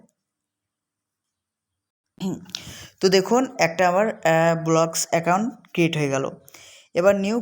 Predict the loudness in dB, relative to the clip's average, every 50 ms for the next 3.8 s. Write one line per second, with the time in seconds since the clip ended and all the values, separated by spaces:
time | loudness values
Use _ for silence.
0 | -2 2 2 2 2 0 -2 -8 -8 -8 -4 -2 -2 0 2 2 0 0 0 -4
1 | -4 -4 -2 -2 -2 -2 -2 -4 -2 -2 -2 -2 -2 -4 -10 -14 _ _ _ _
2 | -6 -4 -4 -2 -2 -2 -2 -2 -2 -4 -4 -4 -6 -8 -10 -10 -10 -10 -8 -6
3 | -2 0 0 0 0 -2 -6 -8 -8 -8 -6 -4 -2 -2 -2